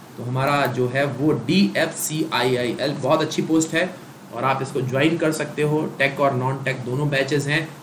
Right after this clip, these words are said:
और इन दोनों के लिए आप code का इस्तेमाल करोगे जो आपको बीस परसेंट की छूट दिलाएगा। तो selection वाला code आपको मैं यहाँ पर बता देता हूँ, मेरा नाम है पी ए एन के ए जे।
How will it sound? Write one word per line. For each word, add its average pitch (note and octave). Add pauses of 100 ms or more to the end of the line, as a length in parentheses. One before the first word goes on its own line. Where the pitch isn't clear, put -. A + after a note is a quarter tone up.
और C3+
इन F3+
दोनों G#3
के G3
लिए F3+
आप -
code D#3
का D3
इस्तेमाल C#3+
करोगे D3
जो C3+
आपको C#3+
बीस F3
परसेंट D3
की C3
छूट D#3+
दिलाएगा। D3+ (180)
तो B2+
selection D3+
वाला E3
code F3
आपको B2
मैं C3
यहाँ A#2+
पर A#2
बता A2+
देता D#3
हूँ, F3 (300)
मेरा A#2+
नाम D#3+
है E3
पी D#3+
ए D3
एन C#3+
के C#3
ए B2
जे। E3